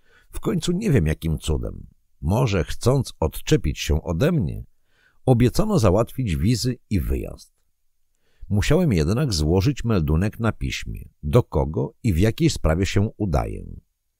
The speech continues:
Było to prawo kaduka, prawo silniejszego, a właściwie zupełne bezprawie. Gdy przyszedłem po paru dniach, przyjął mnie podpułkownik Zakrzewski i powiedział,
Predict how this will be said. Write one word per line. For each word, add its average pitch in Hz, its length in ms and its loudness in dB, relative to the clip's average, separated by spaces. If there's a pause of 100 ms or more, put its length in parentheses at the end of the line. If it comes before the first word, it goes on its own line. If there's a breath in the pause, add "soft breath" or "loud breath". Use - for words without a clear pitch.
(580)
Było 226 300 -2
to - 140 0
prawo 101 400 2
kaduka, 62 640 -6 (140)
prawo 104 300 2
silniejszego, 85 1000 -4 (720)
a 139 80 -6
właściwie 135 680 -6 (500)
zupełne 64 540 -4
bezprawie. - 760 -8 (680)
Gdy 82 280 0
przyszedłem 156 640 0
po 98 140 2
paru 107 320 4
dniach, 80 520 -2 (260)
przyjął - 360 -2
mnie 123 160 2
podpułkownik 101 880 0
Zakrzewski - 600 -2
i 147 60 -2
powiedział, 57 600 -2